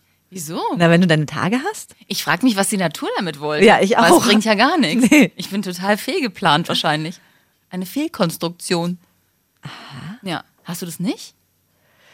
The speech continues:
Speaker 2: Na, äh, bei mir ist es so, ein Tag, bevor ich meine Tage bekomme,
Speaker 1: Hm.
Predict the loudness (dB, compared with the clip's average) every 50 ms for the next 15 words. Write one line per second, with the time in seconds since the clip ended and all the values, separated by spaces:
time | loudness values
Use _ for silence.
0 | _ -20 -20 -20 -6 0 2 2 4 4 2 -2 0 0 2 4 4 4 4 4
1 | 2 0 -4 -6 -8 -8 -6 -6 -4 -4 -2 -4 -4 -6 -8 _ _ _ _ _
2 | _ _ _ _ _ _ _ _ 0 2 4 4 2 0 -4 -4 0 2 2 2
3 | 2 0 -4 -8 -6 -6 -4 0 2 2 4 4 2 0 0 0 -2 -4 -4 -4
4 | -4 -4 -4 -6 -8 -8 -8 -10 -10 -10 -12 -16 -18 -20 _ _ _ _ _ _
5 | _ -6 -4 -4 -4